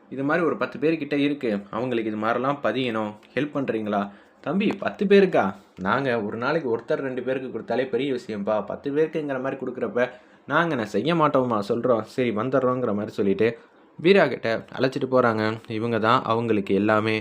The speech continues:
தங்கச்சின்னு வச்சுக்கோங்களேன், அவங்க பேர் எல்லாத்தையும் சொல்லுவாங்க. சரின்னோட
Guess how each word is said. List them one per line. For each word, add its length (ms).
தங்கச்சின்னு 460
வச்சுக்கோங்களேன், 640
அவங்க 220
பேர் 280
எல்லாத்தையும் 420
சொல்லுவாங்க. 380
சரின்னோட 460